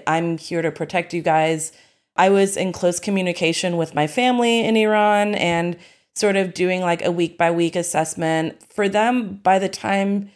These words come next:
mid-December hit, they were like, "A lot of things have quieted down." So the protests that were happening were very sparse and s-,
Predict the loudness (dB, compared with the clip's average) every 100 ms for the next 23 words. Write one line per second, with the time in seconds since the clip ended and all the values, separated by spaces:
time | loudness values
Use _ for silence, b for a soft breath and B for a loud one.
0 | B B _ -2 0 0 0 -2 -2 0
1 | 0 0 0 0 0 0 -4 -4 0 2
2 | 0 0 0 4 2 2 -2 -4 -4 0
3 | 0 0 -2 -4 -6 -8 -12 _ -10 -4
4 | 0 0 0 -4 b b b b -6 -4
5 | -2 0 0 0 0 0 0 0 0 -2
6 | -2 -2 -2 -2 -2 -2 0 0 0 -2
7 | -8 -12 -2 0 2 0 0 -2 -4 -8
8 | -2 0 2 0 -2 -6 -4 -4 -4 -8